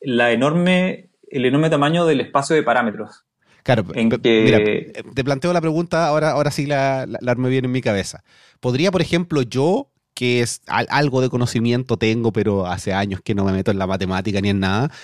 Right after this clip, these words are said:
Speaker 2: si tú me explicas cómo, cómo hacer clic y po-, y poner parámetros, ¿podría yo correr esas simulaciones?
Speaker 1: Sí, yo creo que sí.
Speaker 2: Pero si encuentro un problema, te voy a tener que llamar.
Speaker 1: Eh, para eso estamos.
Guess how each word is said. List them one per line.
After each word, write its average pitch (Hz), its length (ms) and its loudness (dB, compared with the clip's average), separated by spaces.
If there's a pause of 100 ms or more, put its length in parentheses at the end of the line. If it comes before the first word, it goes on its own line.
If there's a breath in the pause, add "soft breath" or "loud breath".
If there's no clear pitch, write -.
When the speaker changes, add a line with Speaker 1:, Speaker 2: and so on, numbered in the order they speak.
(180 loud breath)
Speaker 2:
si 123 160 -4
tú 131 100 0
me 143 60 2
explicas 139 420 -2
cómo, 143 640 0
cómo 135 180 -2
hacer 135 220 -2
clic 123 400 -2
y 127 80 -2
po-, - 160 -4
y 131 80 -4
poner 113 260 -2
parámetros, 123 440 -2
¿podría 120 300 0
yo 107 200 0
correr 113 240 -4
esas 127 160 -4
simulaciones? 127 680 -6 (240)
Speaker 1:
Sí, - 340 -4
yo 104 140 4
creo 107 140 4
que 104 40 2
sí. - 180 -6 (180)
Speaker 2:
Pero 123 180 0
si 131 120 -2
encuentro 131 300 -2
un 131 60 -4
problema, 131 320 0
te 131 80 -2
voy 123 60 2
a - 20 0
tener 117 180 -2
que 127 140 -2
llamar. - 280 -6 (560 loud breath)
Speaker 1:
Eh, 110 600 4
para 117 140 4
eso 120 120 -4
estamos. - 340 -2